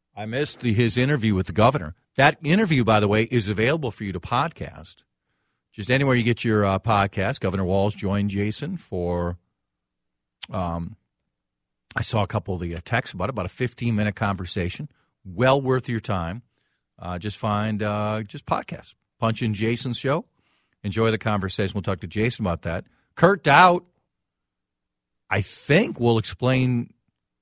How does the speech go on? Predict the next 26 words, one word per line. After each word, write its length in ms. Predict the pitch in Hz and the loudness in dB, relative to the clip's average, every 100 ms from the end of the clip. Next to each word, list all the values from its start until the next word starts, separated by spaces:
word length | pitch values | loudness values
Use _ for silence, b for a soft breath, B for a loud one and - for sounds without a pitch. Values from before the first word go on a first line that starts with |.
| _ | _
for 160 | - 123 | 0 2
the 80 | 107 | 2
first 400 | - 156 160 - | 2 2 2 2
time 600 | 147 160 110 85 85 110 _ _ | 2 2 0 -2 -4 -8 _ _
why 300 | 90 113 123 | 2 4 4
he's 240 | 120 120 98 | 2 -4 -2
leaving 220 | 123 113 | -2 0
the 60 | |
legislature. 580 | 110 156 - - - - _ _ _ _ _ | -2 -2 -4 -12 -16 -20 _ _ _ _ _
He 80 | 123 | 2
announced 460 | 127 156 240 - 120 | 6 8 6 2 2
it, 220 | 107 117 _ _ _ _ _ _ _ _ _ _ _ | 2 2 _ _ _ _ _ _ _ _ _ _ _
but 100 | 120 | -2
I 80 | 143 | 2
know 100 | 175 | 4
a 40 | |
couple 260 | - 208 254 | 4 2 2
of 60 | 226 | 2
stories 260 | 185 139 | 4 4
I 40 | 123 | 4
saw, 240 | - 117 | 4 4
he 180 | 113 117 | 4 2
didn't 480 | 101 95 135 135 131 | -2 -4 2 2 4
issue 280 | 127 - 123 | 0 0 0
any 140 | 107 | -2
comments. 840 | - - 175 156 82 73 - - | -2 -2 -2 0 -2 -6 -12 -16